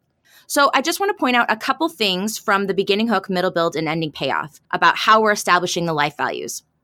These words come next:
The protagonist is established as an expert right from the get-go in that initial scene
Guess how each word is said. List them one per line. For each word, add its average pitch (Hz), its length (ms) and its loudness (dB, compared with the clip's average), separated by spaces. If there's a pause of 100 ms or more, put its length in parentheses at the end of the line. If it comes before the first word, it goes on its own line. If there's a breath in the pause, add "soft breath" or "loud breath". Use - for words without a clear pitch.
(120)
The 254 240 2
protagonist 285 840 -2
is 220 120 0
established 220 680 0
as 202 180 2
an 214 140 0
expert 170 440 0
right 214 540 0
from 202 220 -2
the 196 80 -2
get-go 160 400 0
in 170 140 0
that 170 120 0
initial 185 380 -2
scene 147 440 -6